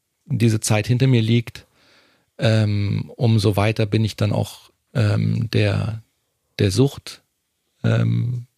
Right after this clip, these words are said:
entfernt. Und es ist für mich wie so ein, ja, wie, wie dieser, dieser Punkt sozusagen, wo man sagt, ähm, so und so viel Tage und das, diese, diese Bilder erinnern mich immer wieder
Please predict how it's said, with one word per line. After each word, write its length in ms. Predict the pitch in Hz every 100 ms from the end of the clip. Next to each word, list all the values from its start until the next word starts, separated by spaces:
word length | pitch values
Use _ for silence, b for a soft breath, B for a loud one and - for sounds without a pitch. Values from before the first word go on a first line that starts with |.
| _ _ _ _ _ _
entfernt. 680 | - 117 - 120 139 151 - b b b b
Und 160 | - 113
es 100 | 104
ist 100 | 113
für 100 | -
mich 200 | 113 -
wie 100 | 117
so 120 | 107
ein, 240 | 107 107 98 b b b -
ja, 260 | 110 107
wie, 320 | 104 107 - -
wie 640 | 113 127 - 120 - 113
dieser, 460 | 107 107 107 107 110 b b b b b -
dieser 160 | 104
Punkt 400 | - 117 113 104
sozusagen, 720 | - 107 110 - 110 101 107
wo 60 | 98
man 180 | - -
sagt, 360 | 52 - _
ähm, 400 | - 53 52 110 117 _ _ _
so 160 | - 113
und 100 | 110
so 100 | 107
viel 180 | - 113
Tage 540 | - 110 127 113 117
und 180 | 120 107
das, 320 | 107 - - - _ _ _ _ _ 117 104 - 123 -
diese, 200 | 107 104
diese 180 | 110 104
Bilder 340 | 107 117 117
erinnern 320 | 107 117 123
mich 160 | 113 104
immer 200 | 113 101
wieder 280 | 104 98